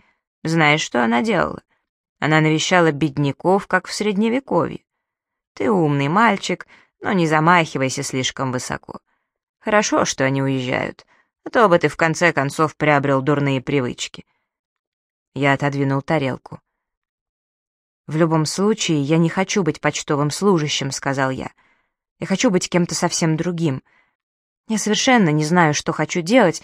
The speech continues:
потому что это должно быть нечто грандиозное. Может, даже этого еще не существует, и мне придется это изобрести».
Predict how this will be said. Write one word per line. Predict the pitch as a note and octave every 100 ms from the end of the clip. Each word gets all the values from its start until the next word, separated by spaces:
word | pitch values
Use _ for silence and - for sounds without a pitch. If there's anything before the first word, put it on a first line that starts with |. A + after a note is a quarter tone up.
| - - _
потому | - G3
что | G3 G3+
это | G3
должно | F#3+ F#3 F#3 G#3+
быть | G3+ G#3+
нечто | G3+ F#3+ -
грандиозное. | E3+ F#3 G3 G#3+ A3 D#3 D3 - D3+ _ _ _ _ _ -
Может, | C#4 A3+
даже | E3 A#3 F3+ G#3+
этого | G#3 F#3+
еще | G3 G#3+
не | F#3+
существует, | - G3 G#3 - A#3+ D#4+ F3+ D#3+
и |
мне | D#3+ F#3+
придется | - E3+ E3 G3 - F3
это | E3+ F#3+
изобрести». | F#3 F#3 G#3+ - - -